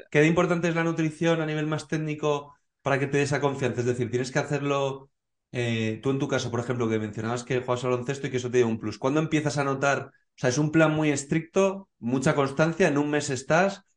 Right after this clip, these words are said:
Obviamente me imagino que depende del plan, ¿no? Pero, por ejemplo, tú mencionabas este ejemplo bastante interesante. ¿Cuándo te empiezas tú a ver,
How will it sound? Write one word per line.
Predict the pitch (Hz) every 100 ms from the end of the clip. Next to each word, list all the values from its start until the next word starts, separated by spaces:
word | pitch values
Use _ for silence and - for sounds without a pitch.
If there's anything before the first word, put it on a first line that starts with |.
| _
Obviamente | 120 131 135
me | 147
imagino | 131 131 143
que | 139
depende | 127 131 135
del | 127
plan, | 117 131 113
¿no? | 156
Pero, | 139 120
por | 120
ejemplo, | 113 123 151 151
tú |
mencionabas | 147 143 147 143 139
este | 131
ejemplo | 135 139 139
bastante | 135 135
interesante. | 131 131 131 139 139 - - _
¿Cuándo | - 143 160 165
te |
empiezas | 165 165 165 151 -
tú | 160
a | 147
ver, | 143 143 139